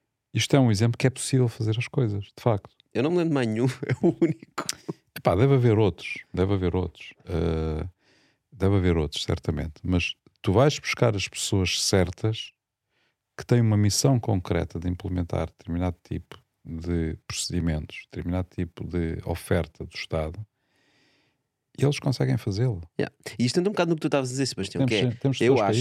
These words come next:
Speaker 1: isso.
Speaker 2: que os Estados deviam pagar a peso de ouro consultoria das empresas privadas, como vocês e outras,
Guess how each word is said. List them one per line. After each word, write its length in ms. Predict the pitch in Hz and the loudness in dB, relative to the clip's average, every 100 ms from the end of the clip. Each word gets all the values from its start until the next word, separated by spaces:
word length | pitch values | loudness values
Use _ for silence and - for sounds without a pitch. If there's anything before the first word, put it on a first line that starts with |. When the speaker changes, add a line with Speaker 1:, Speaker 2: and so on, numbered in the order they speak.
| 131 | -2
Speaker 1:
isso. 40 | - _ _ - | -8 _ _ -6
Speaker 2:
que 340 | 110 101 85 - _ _ | -2 0 -4 -10 _ _
os 120 | 104 | -6
Estados 600 | - - 98 90 113 131 - _ | -4 0 -2 -2 -8 -14 -20 _
deviam 360 | 101 101 131 139 | -8 -2 0 0
pagar 360 | 131 110 104 | -2 0 0
a 80 | 95 - _ _ | -2 -8 _ _
peso 340 | 151 147 131 107 | 0 0 -2 -6
de 200 | 95 107 | -2 0
ouro 300 | 95 92 117 _ _ _ _ | 0 -2 -10 _ _ _ _
consultoria 720 | 135 127 139 127 120 113 98 | -2 0 -2 0 0 0 0
das 200 | 101 101 | 0 -2
empresas 340 | 101 123 117 | 0 -2 -4
privadas, 580 | - 98 87 85 98 113 | -6 -6 -4 -6 -8 -4
como 160 | 98 | -4
vocês 560 | 92 90 - 92 92 - - | -2 -4 -4 -4 -6 -10 -10
e 140 | 95 | -4
outras, 380 | 101 - 110 - | -4 -4 -8 -12